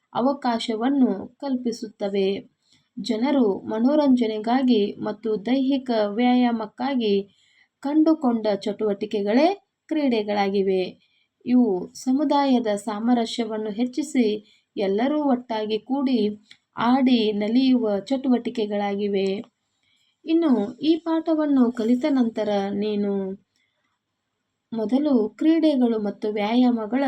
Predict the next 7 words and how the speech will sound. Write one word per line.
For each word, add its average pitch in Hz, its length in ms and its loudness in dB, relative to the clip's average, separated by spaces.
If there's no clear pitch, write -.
ಪ್ರಾಮುಖ್ಯತೆಯನ್ನು 247 1200 0
ಅರಿಯುವೆ. 202 920 -2
ನೆಕ್ಸ್ಟ್ 214 380 -6
ಪಾಯಿಂಟ್, 247 500 -4
ಸಾಹಸ 285 520 -2
ಕ್ರೀಡೆಗಳ 226 720 0
ಪರಿಚಯ 254 640 -2